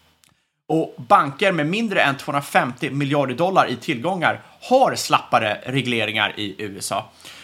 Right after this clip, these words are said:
Och det här sätter ju upp lite av en framtida problem, kan, kan jag tänka mig. Nu har jättemånga regionala banker med slappare risk management-krav. Och du har det här, äh, att du är backstoppad av Fed.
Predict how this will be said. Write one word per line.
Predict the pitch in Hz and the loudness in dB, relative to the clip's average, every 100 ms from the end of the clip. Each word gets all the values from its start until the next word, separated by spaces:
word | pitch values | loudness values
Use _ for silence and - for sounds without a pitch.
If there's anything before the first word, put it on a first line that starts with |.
| - | -4
Och | 170 | 0
det | |
här | 170 202 | 4 4
sätter | 262 214 165 | 4 0 0
ju | |
upp | 151 139 | -2 0
lite | 160 120 254 | -2 2 2
av | 262 | 4
en | 165 | 2
framtida | 190 208 240 233 262 | 2 2 2 0 0
problem, | 202 139 120 117 - _ - | 0 0 0 -2 -12 _ 0
kan, | 139 135 | 0 0
kan | - | 2
jag | 139 | 2
tänka | 139 131 | 2 0
mig. | 139 131 | -2 -2
Nu | |
har | 120 170 233 | 0 2 2
jättemånga | 180 147 139 127 | 2 0 0 0
regionala | 120 117 117 110 | -2 -2 -2 0
banker | 104 107 101 | 0 -2 -4
med | 117 | -6
slappare | - 165 131 | 0 0 0
risk | 123 117 | -4 -6
management-krav. | 127 107 107 110 107 113 113 - - _ _ | -2 -2 -4 -12 -6 -4 -4 -8 -20 _ _
Och | 208 233 220 - | 2 2 0 -14
du | 135 | -2
har | 180 160 143 | 2 4 4
det | |
här, | 131 123 113 | 6 4 6
äh, | 110 - - | 2 0 -12
att | - | -6
du | 131 | 0
är | |
backstoppad | 123 123 - - 110 120 | 4 2 2 -8 -4 -2
av | 104 | -4
Fed. | - 262 | 4 4